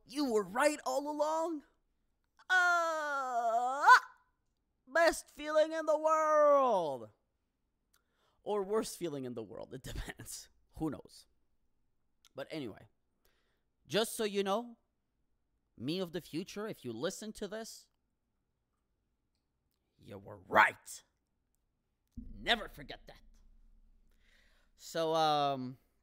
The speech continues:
yeah. Thanks everyone for, <laughs> for listening to this, uh,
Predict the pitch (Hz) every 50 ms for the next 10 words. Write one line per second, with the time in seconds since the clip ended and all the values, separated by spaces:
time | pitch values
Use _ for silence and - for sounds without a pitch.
0 | _ _ _ _ _ _ _ _ _ _ _ _ _ _ _ _ _ _ _ _
1 | _ _ _ _ _ _ _ _ _ _ _ _ _ _ _ _ _ _ _ _
2 | _ _ _ - 127 175 247 285 285 226 170 - - - _ _ _ _ - -
3 | - 190 214 - - 226 214 226 202 196 - 214 190 - 196 196 180 - - -
4 | 196 - 151 - - - - - - _ _ _ - 156 147 165 214 - - 208
5 | 214 220 214 - 202 175 185 175 - - 185 175 165 160